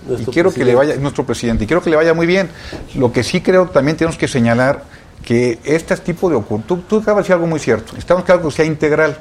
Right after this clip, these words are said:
Speaker 1: Claro.
Speaker 2: No es cuestión de ca-, de moverle una piecita y ya cambia todo. Es una cuestión integral.
Speaker 1: Así es.
Speaker 2: De entrada, el decir que van a, que se van a regalar trescientos cincuenta mil millones de pesos, vamos a perder un chorro de competitividad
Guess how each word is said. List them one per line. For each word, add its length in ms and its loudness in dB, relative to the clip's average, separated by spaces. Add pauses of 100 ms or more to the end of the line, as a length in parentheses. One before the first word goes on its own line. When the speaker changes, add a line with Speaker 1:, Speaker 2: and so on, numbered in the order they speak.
(120)
Speaker 1:
Claro. 320 0 (220)
Speaker 2:
No 180 4
es 100 2
cuestión 420 0
de 120 0
ca-, 160 2
de 120 2
moverle 420 4
una 160 0
piecita 320 -2
y 40 2
ya 140 4
cambia 340 0
todo. 320 0
Es 160 -6
una 120 -4
cuestión 440 -2 (200)
integral. 760 2 (140)
Speaker 1:
Así 200 -10
es. 60 -6
Speaker 2:
De 80 4
entrada, 640 4
el 160 0
decir 300 0
que 80 0
van 180 4
a, 120 0
que 260 -2
se 140 0
van 160 2
a 60 6
regalar 380 2
trescientos 500 -4
cincuenta 440 -2
mil 140 0
millones 380 -2
de 80 -2
pesos, 240 -4
vamos 200 -2
a 120 -2
perder 180 -2
un 140 -4
chorro 320 0
de 140 0
competitividad 920 0